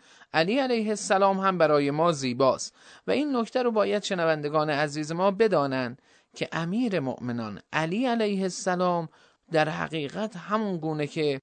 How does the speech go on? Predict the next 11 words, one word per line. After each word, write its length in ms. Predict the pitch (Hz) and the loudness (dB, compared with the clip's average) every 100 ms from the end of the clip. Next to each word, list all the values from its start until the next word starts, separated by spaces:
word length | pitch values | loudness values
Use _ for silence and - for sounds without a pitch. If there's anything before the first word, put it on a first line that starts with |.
| _ - | _ 2
در 160 | 156 | 2
خود 340 | 151 - 233 208 | 2 0 2 4
نهج 340 | 160 143 160 | 2 0 -2
البلاغه 520 | 147 151 156 147 139 | 0 2 4 4 2
هم 240 | 151 147 143 | -2 -2 -8
تصریح 640 | 135 156 - 156 160 151 | -6 -6 -4 -4 -4 -4
شده، 520 | 131 156 156 196 233 233 - - _ | -6 -6 -2 0 -2 -4 -16 -20 _
«الکتاب 800 | 160 160 156 - 156 175 170 160 | -2 -2 -4 -6 -2 2 2 2
معی 600 | 185 160 190 240 226 226 | 0 0 0 0 0 0
ما 280 | 202 208 214 | 2 2 2
فارقته 800 | 196 180 151 147 220 226 196 208 | 2 4 4 4 2 -4 -2 0